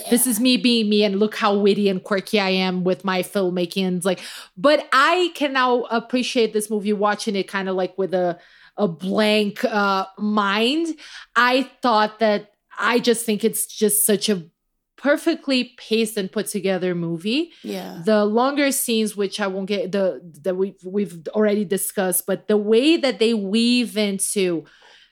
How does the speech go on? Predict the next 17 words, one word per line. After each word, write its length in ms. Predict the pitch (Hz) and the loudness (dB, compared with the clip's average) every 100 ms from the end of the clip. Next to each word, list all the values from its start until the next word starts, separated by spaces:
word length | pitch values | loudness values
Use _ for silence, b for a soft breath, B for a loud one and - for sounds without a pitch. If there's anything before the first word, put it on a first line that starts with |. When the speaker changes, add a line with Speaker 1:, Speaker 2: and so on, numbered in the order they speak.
| _ | _
Speaker 1:
the 200 | 170 214 | 0 2
spurts 880 | 214 - 170 - - 269 262 262 254 | 2 -6 -14 -20 -2 4 6 6 4
of 160 | 226 185 | -2 0
just, 300 | 220 208 - | 0 0 0
like, 320 | 196 185 - b b | 0 -2 -6 b b
incredible 600 | b 185 262 277 294 262 | b -4 0 2 4 2
violence, 920 | 254 226 220 220 196 190 180 170 - - B B | 4 2 2 2 2 0 0 -4 -8 -14 B B
you 140 | - 214 | -2 2
know, 460 | 220 208 202 196 - - | 4 4 4 0 -2 -2
to, 320 | 247 233 233 | 2 4 6
like, 300 | 220 214 214 | 6 4 2
these 480 | 202 226 226 220 - - B B _ | 0 0 2 0 -2 -12 B B _
comic 520 | - 277 294 277 269 | 0 2 2 0 0
relief, 880 | 247 233 214 226 214 202 185 185 - - B B - - | 2 2 4 2 2 2 0 -4 -8 -18 B B -8 -2
to, 560 | 240 233 233 226 226 | 2 2 2 2 0
you 160 | 226 240 | 0 0
know 440 | 226 220 214 214 | 2 4 4 0